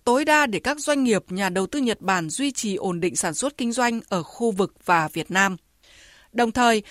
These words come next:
Thủ tướng cũng đề nghị Nhật Bản hỗ trợ asean thu hẹp khoảng cách phát triển, thúc đẩy phát triển đồng đều, bao trùm, bền vững ở các khu vực miền còn kém phát triển, trong đó có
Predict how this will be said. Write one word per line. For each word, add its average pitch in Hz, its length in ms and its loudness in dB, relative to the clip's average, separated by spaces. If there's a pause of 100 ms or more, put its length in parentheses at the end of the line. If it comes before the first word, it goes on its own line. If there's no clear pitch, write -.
(160)
Thủ 220 100 0
tướng 226 200 6
cũng 294 180 -4
đề 247 140 4
nghị 214 180 2
Nhật 214 220 0
Bản 214 220 4
hỗ 220 180 2
trợ - 240 -2
asean 254 480 0
thu 302 200 -2
hẹp 240 260 -2
khoảng 180 260 -2
cách 294 200 -2
phát 339 180 -2
triển, 190 320 0 (520)
thúc 330 160 -6
đẩy 220 160 4
phát 254 220 -4
triển 190 260 -2
đồng 196 220 2
đều, 196 260 2
bao 285 260 -2
trùm, 190 400 0
bền 196 260 0
vững 208 220 -2
ở - 180 -2
các - 180 -4
khu 233 120 -6
vực 196 200 -2 (280)
miền 214 300 0
còn 190 160 -4
kém 220 220 -6
phát - 180 -8
triển, 190 300 0 (100)
trong 277 220 -2
đó 220 200 2
có 320 100 -6